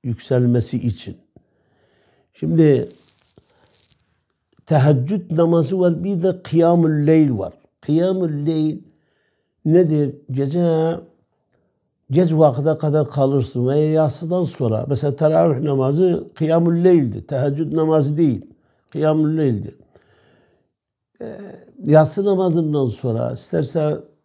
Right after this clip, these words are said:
peşinden olsun, ister bir saat, ister iki saat sonra olsun, yatmamışsın, oturmuşsun, kalktın, abdest aldın, tekrar namaz kıldın. İki rekat, dört rekatına kadar buna kıyamul leyl derler.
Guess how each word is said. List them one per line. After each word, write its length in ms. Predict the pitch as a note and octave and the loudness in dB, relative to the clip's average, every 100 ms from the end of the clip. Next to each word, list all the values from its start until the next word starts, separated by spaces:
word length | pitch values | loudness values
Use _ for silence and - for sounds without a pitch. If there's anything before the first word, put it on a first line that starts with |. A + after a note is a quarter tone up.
| _ _ - | _ _ -4
peşinden 520 | D3 A#2+ D3+ D3 D3 | -2 0 0 2 2
olsun, 340 | C3+ C3 D3+ | 2 0 -2
ister 320 | C3+ C3 C#3+ | -4 -2 -2
bir 80 | D3 | -2
saat, 420 | B2+ C#3 B2 C3 | -4 -4 -2 -4
ister 220 | - - D3+ | -6 -4 -4
iki 220 | B2+ - | -4 -6
saat 320 | E3 C#3+ C3+ - | -4 -2 -2 -4
sonra 160 | D3+ | -2
olsun, 440 | D3+ C#3 C3 D3+ D3 - _ _ _ _ | 0 -2 -2 -6 -8 -14 _ _ _ _
yatmamışsın, 760 | E3+ F#3+ F#3 D3 B2+ G#2 E3+ D3+ | 4 4 2 -4 -4 -6 -12 -6
oturmuşsun, 800 | D#3 C3+ E3+ F3 E3+ - D#3+ | -4 -2 -2 0 -2 -2 -6
kalktın, 500 | D3+ D#3+ E3 - D3+ | -4 0 0 0 -6
abdest 480 | C#3+ E3 D3+ D#3 A2+ | -2 -4 0 -2 0
aldın, 320 | B2+ A#2+ D#3 | -2 -2 -4
tekrar 540 | D3 E3+ D3 E3+ F3+ F3 - _ _ _ | -6 -6 -2 0 0 0 -14 _ _ _
namaz 380 | E3 F#3 G3 - | 0 4 4 2
kıldın. 320 | - B2+ C3+ | -2 -2 -2
İki 260 | D3 C#3+ G3 | -4 -4 -4
rekat, 400 | E3 E3+ D3+ C3 | -4 -2 -2 -2
dört 200 | E3+ D#3+ | -2 -2
rekatına 540 | D3 C3+ D#3+ C#3+ D#3 | -4 -4 -4 0 -2
kadar 400 | - C3 D#3 D#3 | -2 -2 -2 -2
buna 260 | D3 E3+ F3+ | -2 -4 -4
kıyamul 520 | F3 D#3 D#3 D3 C#3+ | -2 0 2 2 2
leyl 260 | C#3+ C#3 A#2+ | 2 2 0
derler. 320 | A2 A2 - | -2 -4 -10